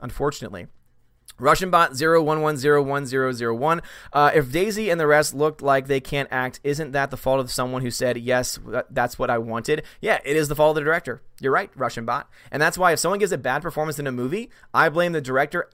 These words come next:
as much as the actor. So, Kai, uh, Cobra Viper nine nine nine says, "River's Edge with Keanu Reeves is a classic film." If you've n-, River's Edge? Never heard of it. River's Edge? Tell me more, tell me more.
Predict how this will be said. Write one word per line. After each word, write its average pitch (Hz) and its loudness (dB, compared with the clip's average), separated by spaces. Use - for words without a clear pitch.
as 214 0
much 220 -4
as 180 -2
the 175 -4
actor. 156 -4
So, - -14
Kai, 190 6
uh, 170 -2
Cobra 240 4
Viper 180 4
nine 156 -4
nine 170 0
nine 170 0
says, 143 0
"River's 185 -2
Edge 151 4
with 143 0
Keanu 143 0
Reeves 131 -2
is 117 -10
a 117 -10
classic 127 -2
film." 123 -6
If 117 -10
you've 117 -16
n-, 110 -16
River's 160 -2
Edge? 208 -2
Never 226 -2
heard 269 -2
of - -6
it. - -14
River's 190 -2
Edge? 156 -2
Tell 185 0
me 233 -2
more, 233 2
tell 220 0
me 214 0
more. 208 -2